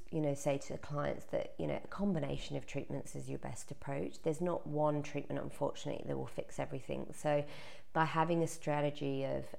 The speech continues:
okay, thinking, "Okay, well, my tissue's aging, I'm losing support, my skin's changing, I can do X, Y, and Z, you know, this many times a year, um, to help to prevent or to help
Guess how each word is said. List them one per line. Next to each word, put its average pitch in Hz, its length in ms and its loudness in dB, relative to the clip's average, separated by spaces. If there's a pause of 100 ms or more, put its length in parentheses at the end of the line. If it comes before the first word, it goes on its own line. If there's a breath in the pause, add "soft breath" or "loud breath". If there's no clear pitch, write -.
okay, 139 220 -2
thinking, 143 380 0 (100)
"Okay, 139 220 -2
well, 143 240 0
my 139 40 -2 (100)
tissue's 165 340 0
aging, 151 440 4
I'm 135 140 -2
losing 147 340 0
support, 147 440 -2
my 143 100 -2
skin's 147 400 -2
changing, 143 560 0 (560 loud breath)
I 151 180 4
can 151 200 2
do 139 260 4
X, - 320 0
Y, 156 240 4
and 147 140 4
Z, 139 80 2 (340)
you 143 80 0
know, 139 260 0 (120)
this - 180 -2
many 147 160 0
times 139 340 -2
a 147 40 0
year, 151 580 6
um, 139 280 -2
to 139 100 -4
help 135 320 0
to - 100 -6 (120)
prevent 143 460 4
or 135 100 0
to 147 140 -4
help 139 360 0